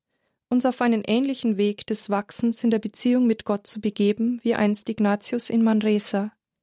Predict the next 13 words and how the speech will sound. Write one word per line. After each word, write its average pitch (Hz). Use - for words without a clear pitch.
wo 220
er 220
sich 220
von 220
Gott 208
behandelt 208
fühlte, 233
wie 247
ein 247
Schulkind 214
von 208
seinem 226
Lehrer. 202